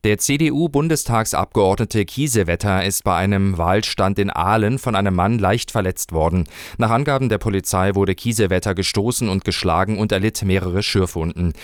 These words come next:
Der Täter flüchtete, ist der Polizei aber bekannt. Nach Medieninformationen handelt es sich um einen Gemeinderatskandidaten, der der Querdenkerbewegung nahesteht.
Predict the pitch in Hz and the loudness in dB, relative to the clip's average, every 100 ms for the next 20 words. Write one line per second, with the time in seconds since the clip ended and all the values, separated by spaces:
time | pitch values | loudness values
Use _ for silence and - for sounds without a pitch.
0 | - - - 110 104 113 139 151 - 110 | -16 -18 -6 -2 0 0 0 -2 0 0
1 | - 156 - 156 143 - 113 98 107 98 | 0 -4 0 -2 -2 -2 0 0 0 0
2 | - 98 95 95 92 90 90 - 107 - | 0 0 0 2 0 0 -2 0 0 -2
3 | - - 85 92 101 117 104 95 - 90 | -8 -4 -2 2 2 2 0 -2 0 0
4 | 90 - 101 120 120 101 104 110 110 110 | 0 0 0 2 0 0 0 -2 -2 -2
5 | 113 104 92 - 95 98 95 87 95 90 | 0 0 0 2 2 2 0 -2 0 2
6 | 104 143 90 80 - - 92 90 85 90 | 2 0 0 -2 -2 -4 -2 2 2 2
7 | - 127 120 101 98 95 92 - 107 135 | 2 0 0 2 2 2 0 2 2 4
8 | 107 90 98 85 87 85 87 104 120 80 | 2 0 0 0 0 0 2 2 2 0
9 | 69 71 - - - | -4 -6 -6 -10 -14